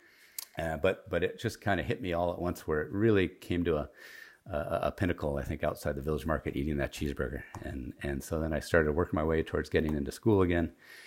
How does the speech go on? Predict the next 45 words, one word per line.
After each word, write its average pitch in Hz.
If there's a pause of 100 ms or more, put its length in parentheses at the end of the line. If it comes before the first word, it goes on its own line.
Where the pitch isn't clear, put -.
(680)
and 73
went 82
back 73
to -
school. 90 (120)
Um, 71
I -
had 85
a 76
statistics -
class - (140)
the 85
first -
semester 82
I 78
was 78
back 80
in 87
college, - (260)
and 87
my 82
professor 110
was 95
doing 92 (380)
research 110
on 82
head 143
injuries, 73
on, 73
on 76
traumatic 80
brain 87
injuries. 76 (640)
And 82
I -
had 113
had 98
a, 85
a 87
small 92
concussion 80
a 71
few 87
years 78
later. 80